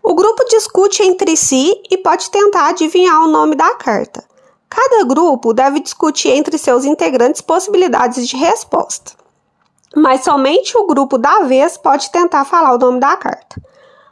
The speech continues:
Ao fazer essa tentativa, o grupo deve explicar oralmente, antes de o professor confirmar ou não se ela está correta,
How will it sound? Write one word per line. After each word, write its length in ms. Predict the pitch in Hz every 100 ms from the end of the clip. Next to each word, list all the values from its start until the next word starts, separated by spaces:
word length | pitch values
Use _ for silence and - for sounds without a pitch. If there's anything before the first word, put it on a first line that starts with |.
| -
Ao 220 | - 554 587
fazer 220 | 339 262
essa 220 | 240 226
tentativa, 800 | 226 233 208 196 - 330 220 196 196 - _ _ -
o 120 | 285
grupo 300 | 302 349 359
deve 260 | 294 285
explicar 640 | 311 - 349 359 254 - -
oralmente, 920 | 277 359 480 427 269 214 247 277 381 - _ _
antes 380 | - 359 381 349
de 80 | 285
o 60 |
professor 480 | 277 285 262 247 240
confirmar 920 | 247 285 302 320 302 285 262 269 339 - - _ _
ou 280 | - 302 359
não 220 | 285 226
se 140 | 311 277
ela 120 | 240
está 180 | - 247
correta, 680 | 370 339 240 - - 320